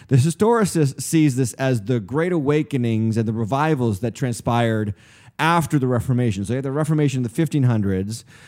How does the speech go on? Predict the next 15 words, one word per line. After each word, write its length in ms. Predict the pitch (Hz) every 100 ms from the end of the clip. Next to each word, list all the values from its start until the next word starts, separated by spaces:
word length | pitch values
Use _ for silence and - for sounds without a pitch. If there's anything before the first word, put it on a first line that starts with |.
| - 113
you 320 | 117 123 135
have, 580 | 123 127 123 120 120 110
uh, 280 | - 117 107 101
Calvin 360 | 135 131 147
in 60 | 143
the 80 | 120
sixteen 380 | - 156 127
hundreds, 400 | 107 104 90 101
and 100 | 113
the 40 | 104
Bible 340 | 113 131 127
becoming 400 | 113 107 123 113
really, 640 | 120 143 147 147 139 120 107
like, 440 | 117 113 95 -
um, 520 | 107 98 92 98 82